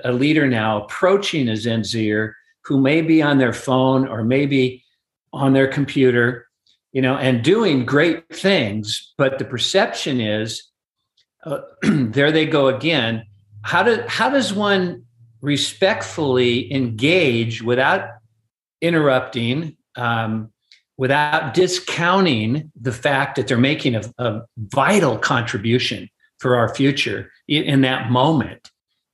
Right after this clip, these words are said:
And we need to appreciate that. Um, there has to be a skill set and some tools that we can provide these leaders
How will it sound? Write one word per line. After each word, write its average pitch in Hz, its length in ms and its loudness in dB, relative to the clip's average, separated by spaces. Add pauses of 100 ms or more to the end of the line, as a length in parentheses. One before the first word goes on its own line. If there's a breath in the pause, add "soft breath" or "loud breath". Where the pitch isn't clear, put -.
(100)
And 127 180 0
we 139 100 4
need 156 200 2
to 127 120 2
appreciate 113 840 -2
that. 92 340 -8 (840 loud breath)
Um, 117 600 0 (560)
there 160 280 2
has 196 300 0
to 202 80 -4
be 170 140 2
a 135 80 4
skill 175 480 0
set 131 280 0
and 107 100 -8
some 107 240 -4
tools 123 600 0 (360 loud breath)
that 131 120 2
we 131 160 4
can 147 280 0
provide 135 580 0
these 120 260 2
leaders 104 600 -2